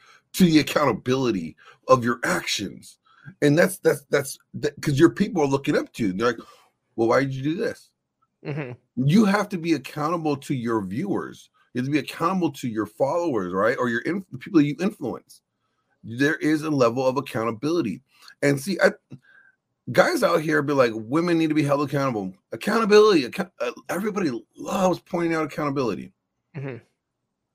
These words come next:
Speaker 1: But nobody has it.
Speaker 2: Yeah, that's one, one thing that I always say too is like, "Look, you're, you're never gonna change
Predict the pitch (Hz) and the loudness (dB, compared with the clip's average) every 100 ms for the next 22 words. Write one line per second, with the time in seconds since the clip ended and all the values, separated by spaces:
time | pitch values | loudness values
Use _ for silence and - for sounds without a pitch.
0 | _ _ - 131 180 175 143 139 - 71 | _ _ 0 0 2 -2 -2 -4 -4 -10
1 | - _ _ _ _ _ _ 185 170 156 | -18 _ _ _ _ _ _ 4 4 4
2 | 147 208 220 277 247 180 208 233 208 185 | 2 0 4 6 6 2 0 2 4 4
3 | 165 160 156 151 135 151 135 127 147 127 | 4 4 2 0 -4 -6 -6 -6 -8 -8
4 | 131 123 151 151 147 175 170 _ _ _ | -10 -10 -6 -6 -2 -2 -2 _ _ _
5 | - 185 262 262 269 220 208 214 190 | -6 2 6 6 6 4 4 4 2